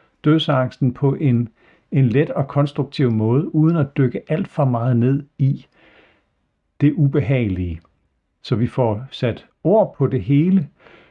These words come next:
men Mette skal ikke nødvendigvis gennemleve ubehaget, mens vi sidder og laver terapi. Fordi det her handler ikke om det at gennemleve, øh, det ubehagelige angst, men om at lære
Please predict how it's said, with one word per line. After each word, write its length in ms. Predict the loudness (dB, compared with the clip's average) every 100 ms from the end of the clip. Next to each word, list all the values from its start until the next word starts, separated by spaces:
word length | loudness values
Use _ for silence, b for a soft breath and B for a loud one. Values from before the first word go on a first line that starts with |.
| b
men 320 | 0 2 2 0
Mette 340 | 0 2 0 -4 -10
skal 220 | -2 0
ikke 160 | 2
nødvendigvis 460 | 2 2 4 2 0 0
gennemleve 680 | 0 2 2 2 2 0 -4 -6
ubehaget, 560 | -4 -2 -2 -2 -2 0
mens 320 | 0 -2 -4
vi 60 | -6
sidder 300 | -2 0 0
og 200 | -2 -4
laver 220 | -2 -4
terapi. 600 | -6 -8 -8 -6 -8 -10 _ b b b b
Fordi 280 | -4 -2 -2
det 180 | 0
her 140 | 2 2
handler 400 | 0 0 2 0
ikke 260 | -2 -2 -4 -6
om 240 | -4 -4 -2
det 180 | 0 0 -6 _ _ _
at 160 | -6 -6 -10 _
gennemleve, 680 | -2 2 2 2 2 0 -2 -6 -6
øh, 260 | -2 -2 -2
det 80 | -4
ubehagelige 800 | -4 -4 -2 -2 0 0 -2 -2
angst, 420 | -4 -4 -10 -20 B B B B 0
men 200 | 0 2
om 280 | -2 -2 0
at 220 | 0 0 -4 _ _ _
lære 560 | -4 0 2 2 2 0